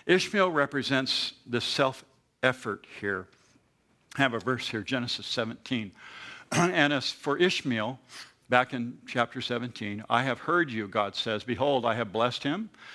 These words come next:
and I'll make him fa-, fruitful, and he'll multiply him exceedingly, and he will beget twelve princes, and I will make him a great nation." So now we have, we come to chapter twenty-five, and we're told about the end of his life, and we're shown that God did bless him,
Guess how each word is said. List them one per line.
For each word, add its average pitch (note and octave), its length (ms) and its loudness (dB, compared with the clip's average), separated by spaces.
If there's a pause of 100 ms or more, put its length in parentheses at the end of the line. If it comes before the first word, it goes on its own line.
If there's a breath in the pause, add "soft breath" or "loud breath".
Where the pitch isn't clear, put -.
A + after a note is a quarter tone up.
(220 loud breath)
and A#2 140 0
I'll A2 80 2
make B2+ 240 2
him D#3+ 140 -2
fa-, - 600 -4
fruitful, F#3 640 0 (180 loud breath)
and - 120 -4
he'll D3+ 160 4
multiply D3 560 2
him D3+ 220 0
exceedingly, C3+ 840 2
and A2+ 120 0
he C3 200 2
will C#3+ 160 2
beget B2 400 0
twelve C3 340 0
princes, D3+ 480 -4
and G#2 100 -4
I G#2+ 100 -2
will A#2 140 -2
make A#2+ 240 0
him B2 140 -4
a A#2 60 -4
great A2 260 -2
nation." A#2 340 -4 (380 loud breath)
So C#3 140 0
now D3 240 6
we D3 80 0
have, C3+ 200 4
we B2+ 100 -2
come C3+ 180 0
to B2 100 0 (240)
chapter - 300 2
twenty-five, D3+ 540 2 (240 loud breath)
and C3 100 0
we're A#2+ 80 0
told C#3 320 2
about A#2+ 180 4
the C3 120 0
end C3 120 0
of A2 80 0
his G#2+ 140 -4
life, E3 340 4 (240 loud breath)
and B2+ 140 -2
we're A2+ 60 -4
shown C#3 340 4
that B2+ 100 -2
God A2+ 220 2
did A3+ 180 4
bless C3 320 0
him, F2 160 -16